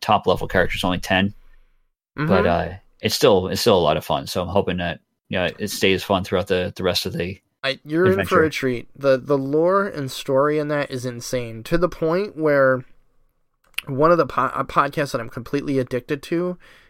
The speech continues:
Speaker 2: is all about E S O lore. It's called the Lore Seekers Podcast.
Speaker 1: Okay.
Speaker 2: And they, they do chunks every week. They go over, like, one specific facet of the game, and they talk about it for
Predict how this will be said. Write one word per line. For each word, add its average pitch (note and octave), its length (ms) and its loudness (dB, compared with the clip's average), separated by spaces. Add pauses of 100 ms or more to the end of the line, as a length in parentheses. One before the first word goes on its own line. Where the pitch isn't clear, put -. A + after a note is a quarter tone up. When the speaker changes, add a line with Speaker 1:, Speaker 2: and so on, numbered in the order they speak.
(140)
Speaker 2:
is C#3 140 -4 (100)
all D#3 240 6
about C#3+ 340 4
E C#3 100 2
S C3 220 2
O B2 100 4
lore. A#2+ 300 0
It's A2 140 -10
called B2 240 0
the A#2+ 80 -2
Lore B2 260 0
Seekers A2+ 460 -6
Podcast. - 760 -8 (380)
Speaker 1:
Okay. G2 300 4 (260)
Speaker 2:
And C#3+ 140 0
they, F3 140 6
they E3 260 2
do D#3 160 0
chunks C#3 520 -2 (200)
every E3+ 760 6
week. C3 440 -4 (1080)
They B2+ 100 -4
go C#3 140 4
over, C3+ 180 0
like, A#2 300 -6
one C#3 220 -4
specific - 580 -8
facet B2+ 360 -2
of A#2 80 -8
the A#2 80 -12
game, C3 260 -6
and B2+ 140 -10
they C#3 120 -6
talk - 320 -2
about B2 220 -2
it A#2 200 -8
for A#2 400 -6